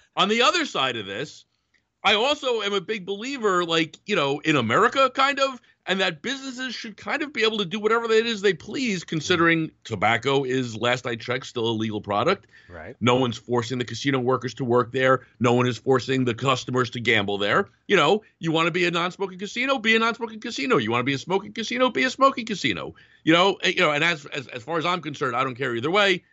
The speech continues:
Speaker 1: I don't smoke anymore. And I, I, I hate casinos because I always lose whenever I walk into one. So
Speaker 2: <laughs>
Speaker 1: win-win, lose-lose, I don't care.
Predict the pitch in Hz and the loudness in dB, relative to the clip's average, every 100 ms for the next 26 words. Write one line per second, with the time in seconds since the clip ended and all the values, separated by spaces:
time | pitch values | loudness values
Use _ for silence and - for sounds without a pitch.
0 | _ _ - 135 113 190 226 196 208 190 | _ _ -2 -2 -2 -2 0 0 -2 0
1 | 180 170 165 _ - - 147 135 127 127 | 2 2 0 _ -20 -4 0 0 0 -6
2 | 117 _ 127 120 110 139 - 131 123 135 | -8 _ -8 -8 -10 -20 -8 -6 -4 -6
3 | 107 131 123 101 104 98 101 98 98 85 | -8 -10 -6 -6 -8 -10 -8 -8 -8 -10
4 | 98 85 90 87 87 87 85 98 87 60 | -10 -8 -8 -6 -6 -6 -6 -6 -8 -10
5 | 58 80 117 95 - - - - - - | -10 0 0 2 -2 -10 -8 -4 -4 -4
6 | - 170 220 208 196 185 170 170 135 143 | -6 6 6 8 6 4 2 0 -2 -2
7 | 135 120 117 92 76 | -2 -2 -4 -8 -12